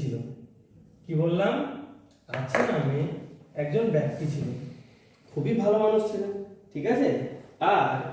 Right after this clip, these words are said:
এর দুটো ছেলে ছিল, একজনের নাম ছিল হ্যাব, এইচ এ ভি ই, আর একজনের নাম কি? হ্যাব, এইচ এ এক্স।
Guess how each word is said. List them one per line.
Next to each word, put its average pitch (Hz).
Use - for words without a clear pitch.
এর 156
দুটো -
ছেলে 254
ছিল, 214
একজনের 135
নাম 233
ছিল 208
হ্যাব, 151
এইচ 147
এ -
ভি 139
ই, -
আর 127
একজনের 165
নাম 208
কি? 262
হ্যাব, 160
এইচ 156
এ -
এক্স। 143